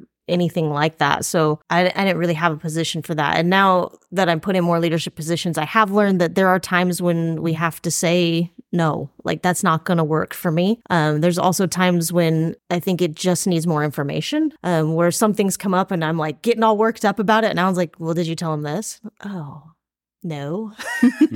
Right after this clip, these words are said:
Speaker 1: You know, so I think more information, I've been taught that more information helps with those types of situations when instead of saying flat out no, if I just give more information,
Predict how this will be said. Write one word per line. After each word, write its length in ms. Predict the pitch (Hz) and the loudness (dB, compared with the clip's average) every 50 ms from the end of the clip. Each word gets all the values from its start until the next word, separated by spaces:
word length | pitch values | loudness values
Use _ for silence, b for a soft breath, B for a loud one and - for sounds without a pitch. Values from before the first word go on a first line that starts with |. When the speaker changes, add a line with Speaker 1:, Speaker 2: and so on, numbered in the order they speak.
| 262 247 - | 0 2 2
Speaker 1:
You 280 | 220 208 208 277 262 | 0 0 2 2 2
know, 140 | 233 254 269 | 2 2 0
so 200 | 269 - 277 247 | 0 2 2 2
I 120 | 240 233 | 2 2
think 280 | 233 220 240 233 - - B B B B B | 2 2 0 -2 -2 -8 B B B B B
more 240 | 214 220 226 233 233 | 2 4 4 4 2
information, 600 | 233 220 226 202 196 196 202 202 - 214 208 196 | 2 2 0 0 2 2 0 -2 -2 -2 -2 -2
I've 140 | 175 180 180 | 0 0 0
been 120 | 202 190 | -2 -2
taught 240 | 175 - 196 185 165 | 0 2 2 2 2
that 100 | 175 170 | 2 2
more 180 | 185 202 202 202 | 2 2 2 2
information 460 | 208 214 - 196 190 185 185 - 190 | 0 0 0 0 0 0 0 0 -2
helps 360 | 160 170 175 214 - - - | 0 2 0 0 0 -2 -4
with 160 | - 190 175 - | -2 -2 0 0
those 180 | 175 170 175 - | 0 0 0 0
types 260 | - 170 170 - - - | -2 -4 -4 -4 -4 -6
of 60 | - | -6
situations 720 | - - - - 170 160 160 170 - - 208 208 208 180 175 | -6 -6 -6 -4 -2 0 0 -2 -2 0 0 0 0 0 0
when 220 | 180 175 165 165 | 0 0 0 -2
instead 380 | 190 - 185 - - 220 202 190 | -2 -2 -2 -2 0 0 0 0
of 100 | 180 - | 0 -2
saying 260 | - 208 185 180 180 | -2 -2 0 -2 -2
flat 280 | - - 196 180 175 | -2 0 2 2 2
out 160 | 170 160 - 160 | 2 0 0 2
no, 400 | 180 208 208 180 165 165 160 - | 2 4 4 4 4 4 2 0
if 180 | - 185 - | -2 0 2
I 100 | 233 269 | 2 2
just 220 | 254 277 233 - - | 2 0 -2 0 0
give 120 | 220 190 | 0 0
more 220 | 202 196 185 175 | 2 2 2 2
information, 760 | 165 175 170 - 160 156 175 226 277 - - 175 160 151 165 170 | 0 0 -2 -2 -2 0 0 0 0 -2 -2 -2 -2 -2 -2 -4